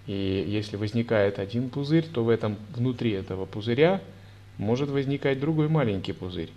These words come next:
А внутри этого маленького пузыря может возникать еще микроскопический пузырь. Но все эти пузыри — это просто пустота, игра сознания. А реально только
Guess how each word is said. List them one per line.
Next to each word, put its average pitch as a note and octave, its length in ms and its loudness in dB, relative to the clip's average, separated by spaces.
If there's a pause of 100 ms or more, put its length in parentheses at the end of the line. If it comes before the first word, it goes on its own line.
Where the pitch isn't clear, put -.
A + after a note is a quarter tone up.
(920)
А B2 100 4
внутри B2+ 320 2
этого A#2+ 300 4
маленького D#3 520 4
пузыря D3 420 2
может C3+ 280 0
возникать C3 420 2
еще C3+ 340 -2
микроскопический B2 1080 0
пузырь. F#2 400 -8 (240)
Но G#2+ 200 0
все G#2 280 -2
эти G2+ 160 -8
пузыри — A#2 560 -2 (1000)
это B2+ 140 -4
просто E3 340 0
пустота, B2+ 680 -2 (720)
игра C3 320 0
сознания. G#2+ 640 -4 (1500)
А B2+ 100 2
реально D#3+ 460 4
только C#3+ 580 0